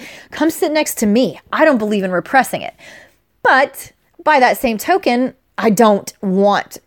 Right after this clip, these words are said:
to just hear a whining complainer. I love a whining complainer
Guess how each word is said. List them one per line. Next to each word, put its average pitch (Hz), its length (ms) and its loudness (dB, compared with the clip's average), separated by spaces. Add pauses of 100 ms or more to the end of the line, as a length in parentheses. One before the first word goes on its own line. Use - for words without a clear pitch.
(120)
to 220 100 -4
just 202 440 -4
hear 196 600 2
a 185 160 0
whining 196 500 -2
complainer. 208 920 -2 (580)
I 196 80 2
love 247 240 4
a 381 60 0
whining 202 320 -4
complainer 185 640 -2